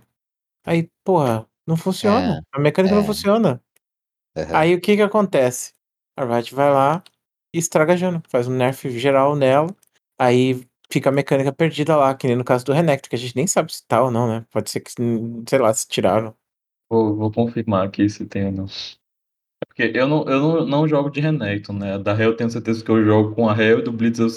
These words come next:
Speaker 3: eu tenho certeza que eu jogo contra a Blitz, né? Na minha vida de, de suporte.
Speaker 1: Eu só jogo de A D C, então só sofro mesmo. Minha vida é sofrer no LOL.
Speaker 3: Nossa,
Speaker 2: Você
Speaker 3: gente,
Speaker 2: joga de
Speaker 3: você
Speaker 2: A D C?
Speaker 3: tem, tem que ter paciência.
Speaker 1: É só sofrimento, dor, agonia.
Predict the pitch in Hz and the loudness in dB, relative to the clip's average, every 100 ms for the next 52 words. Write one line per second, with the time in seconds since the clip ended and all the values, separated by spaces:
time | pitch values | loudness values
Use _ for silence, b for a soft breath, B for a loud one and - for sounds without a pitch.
0 | - 107 117 117 120 120 120 113 120 120 | -2 -2 0 0 0 -4 -6 0 0 2
1 | 139 185 202 196 131 104 101 98 95 104 | 2 2 2 -2 -2 -4 -4 -8 -10 -12
2 | _ _ _ _ _ _ - 104 101 101 | _ _ _ _ _ _ -18 -16 -16 -20
3 | _ 101 101 98 101 95 95 101 - 104 | _ -4 -2 0 0 -2 -6 -6 -6 -6
4 | - 95 107 104 117 113 _ _ _ _ | -2 0 0 -2 -8 -8 _ _ _ _
5 | _ _ - 113 - 117 113 117 131 131 | _ _ -2 -2 0 -4 -4 -2 -2 -2
6 | 120 - 104 107 107 107 107 - 110 - | -4 -4 -4 -2 -4 -4 -4 -4 -2 -2
7 | 98 - 98 95 - 104 104 104 - 110 | -4 -2 -4 -2 -2 -2 0 -2 0 0
8 | - 98 95 92 92 - - 98 87 87 | 0 0 2 2 -2 -6 -10 -8 -6 -6
9 | 87 - 90 - 85 85 90 90 90 - | -8 -10 -10 -6 -2 0 2 2 0 -2
10 | - 90 101 104 104 104 - 98 95 - | -2 -2 2 4 2 0 -6 -6 -6 -4
11 | 92 92 - 104 107 104 92 92 92 _ | -4 -4 -6 -4 -6 -6 -10 -12 -16 _
12 | _ _ _ _ _ - 147 175 175 190 | _ _ _ _ _ -2 0 0 0 -2
13 | - 139 127 131 - 117 113 139 120 110 | 0 2 2 0 -6 0 2 4 2 2
14 | 104 107 123 123 123 | 0 2 2 0 -2